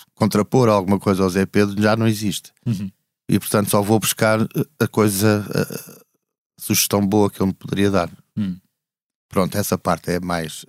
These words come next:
Speaker 1: mais chata. Dos concertos, pá, hum, é pá, não posso explicar. Ah, não consigo. Não,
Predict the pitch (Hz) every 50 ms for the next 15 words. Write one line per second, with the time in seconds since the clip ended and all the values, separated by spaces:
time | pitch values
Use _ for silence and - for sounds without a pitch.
0 | - _ - 87 85 82 - - 80 80 - - - 135 135 147 135 - - 139
1 | 139 - - 123 104 85 - - - - - _ _ - 110 95 85 - - -
2 | - - _ _ _ _ _ _ _ _ _ _ _ _ _ _ _ _ _ _
3 | _ - 117 113 110 110 110 110 107 107 107 101 95 87 - _ _ _ _ _
4 | _ _ _ _ - 104 92 - 87 85 82 80 69 90 92 87 90 90 - -
5 | 90 - - - - - - 85 - - - - - - _ _ _ 98 87 87
6 | 87 85 80 76 _ _ _ _ _ _ _ _ _ _ _ - 90 85 98 87
7 | - - 90 - - - _ _ - 95 92 90 87 85